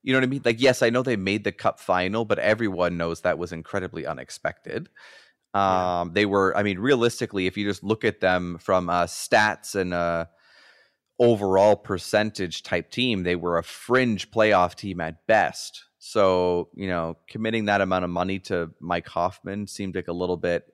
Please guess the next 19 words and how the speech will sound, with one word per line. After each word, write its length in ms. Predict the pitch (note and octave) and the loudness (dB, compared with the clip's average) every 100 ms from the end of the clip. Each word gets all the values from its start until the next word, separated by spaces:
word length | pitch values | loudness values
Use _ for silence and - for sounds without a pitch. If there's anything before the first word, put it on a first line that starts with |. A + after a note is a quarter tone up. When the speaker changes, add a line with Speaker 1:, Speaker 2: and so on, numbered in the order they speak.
| _ | _
Speaker 1:
it 120 | G2+ A#2+ | 2 4
almost 260 | D3 D3 | 4 0
seemed 140 | E3 C3 | 0 2
like 140 | A2+ | 2
they 120 | G#2+ | 2
lost 340 | F#2 F#2+ G2+ - | 4 2 2 -2
Philip 260 | G#2+ G2 | -2 -2
Deneau, 400 | - F2 F2 F#2+ | -4 0 0 2
and 120 | G2+ F2+ | -2 -4
so 100 | F#2 | -4
they 160 | F2 | -2
were 180 | F2 F2 | -2 -2
like, 240 | F2+ F2+ F#2+ | 0 2 6
"Oh, 340 | E3 D#3 E3 | 8 8 6
we 140 | D#3+ | 4
need 200 | D#3+ D#3+ | 4 2
something." 480 | - F3+ D#3 A2 A2+ - - - _ _ | 2 0 4 0 0 -10 -20 -20 _ _
Um, 360 | A2 G#2 G#2 G2+ | 2 4 6 4
Speaker 2:
Yeah, 220 | B2+ G2 | 4 0